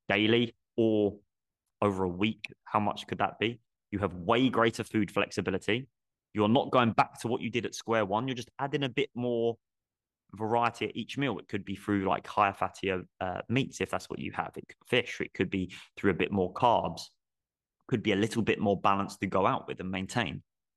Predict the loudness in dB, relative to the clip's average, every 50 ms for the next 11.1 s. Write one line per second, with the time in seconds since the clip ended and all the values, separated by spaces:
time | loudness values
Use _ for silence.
0 | _ _ _ _ -4 0 2 4 4 4 4 0 -2 -4 -6 _ 0 2 2 4
1 | 4 2 0 2 2 0 0 0 -4 -6 -4 -4 -4 -4 -4 -6 -6 -8 -14 _
2 | _ _ _ -6 -6 -4 -4 -2 0 0 0 0 0 -4 -2 0 0 0 0 -2
3 | -8 -8 -4 -4 -2 -2 -2 -4 -6 -12 _ _ _ -8 -6 -2 0 0 2 2
4 | 2 2 2 0 -2 -8 _ _ _ _ 2 2 2 2 0 -2 0 0 0 -2
5 | -4 -10 _ _ _ _ _ _ _ _ _ _ _ -2 -2 -2 -2 -4 -6 -4
6 | -4 -4 -6 -4 -4 -4 -4 -2 -2 -4 -4 -4 -4 -2 0 2 2 0 0 0
7 | -2 -2 -2 -2 -2 0 0 0 0 -2 -2 -4 -10 _ _ _ _ -20 -20 -20
8 | _ _ _ _ _ _ -4 -2 -2 -2 -2 0 0 0 0 0 -2 -4 -4 -6
9 | -8 -6 -2 -2 0 2 2 2 2 0 -2 -4 -10 _ _ _ _ _ _ _
10 | _ _ _ _ _ _ 0 2 2 2 2 2 2 0 0 -2 -6 -12 -16 -16
11 | -16